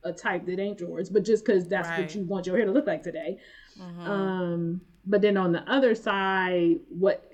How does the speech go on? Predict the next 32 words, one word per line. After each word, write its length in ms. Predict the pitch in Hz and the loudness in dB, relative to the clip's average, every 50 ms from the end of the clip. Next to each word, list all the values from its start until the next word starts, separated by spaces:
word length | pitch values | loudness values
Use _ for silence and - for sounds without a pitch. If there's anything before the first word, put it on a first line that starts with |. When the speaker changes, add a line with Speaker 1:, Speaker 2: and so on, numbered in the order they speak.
| - | -10
Speaker 1:
kinda 260 | - 220 226 196 180 | -2 0 2 2 2
what 220 | 175 175 185 175 151 | 4 4 4 4 4
does 160 | 170 160 160 | 2 2 2
it 60 | 151 160 | 2 0
matter? 400 | 160 151 131 131 131 269 - _ _ _ _ | 0 -2 -4 -6 -12 -16 -18 _ _ _ _
You 140 | 202 208 190 | -4 -2 -2
know, 320 | 190 180 180 175 180 175 180 | -2 -2 -2 -4 -4 -4 -4
so, 480 | - 180 175 180 175 175 170 - - - _ | -4 -2 -2 0 0 -2 -2 -4 -8 -12 _
um, 580 | - 185 185 185 180 170 170 170 175 185 196 - _ | -10 -8 -6 -6 -4 -4 -4 -4 -6 -8 -10 -8 _
I 80 | 240 311 | -2 -2
don't 140 | 381 381 349 | 0 0 0
know. 80 | 349 - | 0 0
I 120 | 233 277 | 0 2
guess 200 | 277 285 277 - | 2 2 2 2
I'm 120 | 269 262 247 | 4 2 2
an 80 | 220 - | 2 2
I 140 | - 208 214 | 0 -2 -2
don't 180 | 220 214 214 | -2 -2 -2
know 200 | 214 202 202 196 | -2 -2 -2 -4
too, 340 | 196 - 254 214 - 147 165 - - _ _ | -4 -4 -4 -4 -4 -4 -6 -10 -18 _ _
you 140 | 175 170 | -6 -4
know? 360 | 165 156 151 156 175 202 202 - _ _ _ _ - | -2 -2 -2 -2 -4 -6 -10 -14 _ _ _ _ -10
Um, 680 | 175 170 170 165 156 156 165 160 143 131 - 180 185 - - _ _ - _ _ _ _ | -8 -6 -4 -4 -4 -6 -6 -6 -8 -8 -8 -10 -12 -16 -20 _ _ -20 _ _ _ _
Speaker 2:
Yeah, 180 | 214 214 214 - - | -8 -6 -6 -8 -6
you 220 | 208 247 277 233 | -4 -2 0 2
Speaker 1:
and 200 | 214 240 254 247 | 2 2 0 -2
Speaker 2:
know, 40 | - - - - - - - | -4 -4 -2 -2 0 0 0
<sighs> 320 | - - - - - - - | -2 -2 -8 -12 -14 -10 -10
oh, 80 | 214 | -12
go 160 | 196 - 180 | -10 -10 -10
ahead. 160 | 165 160 147 - | -10 -10 -12 -12
Sorry. 280 | - 147 135 135 151 | -12 -12 -12 -12 -14